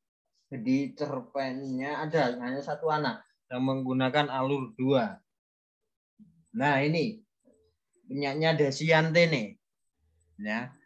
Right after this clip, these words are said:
Ini, eh, langsung ya di pembukanya itu langsung masalah ya.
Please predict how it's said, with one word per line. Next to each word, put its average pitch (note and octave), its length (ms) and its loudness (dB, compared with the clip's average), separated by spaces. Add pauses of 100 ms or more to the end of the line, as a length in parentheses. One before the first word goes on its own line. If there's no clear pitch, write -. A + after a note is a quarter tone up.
(260)
Ini, G#3 640 6
eh, D#3 560 6
langsung G#3+ 800 6
ya C3+ 400 -2 (800)
di D3+ 160 0
pembukanya D3 1120 4 (160)
itu G#3+ 640 4 (240)
langsung A3 400 4
masalah G#3+ 640 4 (400)
ya. B2 400 -8